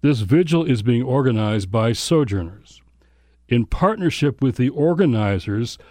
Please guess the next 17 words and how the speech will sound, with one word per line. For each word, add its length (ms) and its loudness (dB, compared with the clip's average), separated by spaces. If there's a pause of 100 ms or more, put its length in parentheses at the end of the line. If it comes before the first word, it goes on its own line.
(300)
of 200 0
the 120 -2
Families 760 0
Belong 680 0
Together 480 0
rally, 680 0 (460)
which 220 0
we 120 2
also 460 2
hope 300 0
you'll 160 2
join 640 2 (280)
with 160 2
us 240 0
on 500 0
June 320 2
thirtieth, 540 0